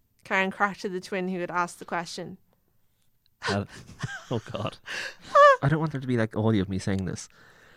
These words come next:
Speaker 2: "I like the one with the mouth." <laughs>
Speaker 1: Vince said softly. "Which one do you like?" Karen asked Anne-Marie loudly, ignoring Vince. "I just want to go," Anne-Marie said, looking very scared.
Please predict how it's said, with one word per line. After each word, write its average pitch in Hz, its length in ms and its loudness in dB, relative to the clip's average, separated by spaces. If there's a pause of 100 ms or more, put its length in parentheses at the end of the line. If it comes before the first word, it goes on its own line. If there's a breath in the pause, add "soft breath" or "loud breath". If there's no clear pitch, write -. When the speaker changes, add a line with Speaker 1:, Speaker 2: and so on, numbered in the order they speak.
(340 soft breath)
Speaker 2:
"I - 120 -6
like 95 160 0
the 98 80 -6
one 98 100 -2
with 87 120 -2
the 87 60 -6
mouth." 92 340 -4 (800 loud breath)
<laughs> - 600 -18
Speaker 1:
Vince 240 280 -10
said 196 280 -4
softly. 196 560 -2 (560 loud breath)
"Which 277 220 -2
one 320 140 2
do 240 100 -2
you 196 380 -2
like?" 175 420 0 (320)
Karen 180 300 4
asked 175 220 0
Anne-Marie 180 380 -4
loudly, 175 300 -4
ignoring 175 380 -6
Vince. 175 460 -10 (320)
"I 277 320 2 (680 soft breath)
just 262 300 -2
want 208 220 -2
to 208 60 -6
go," 175 340 -8 (480)
Anne-Marie 180 360 -2
said, 175 240 -2
looking 185 280 -6
very 170 320 -2
scared. 165 440 -8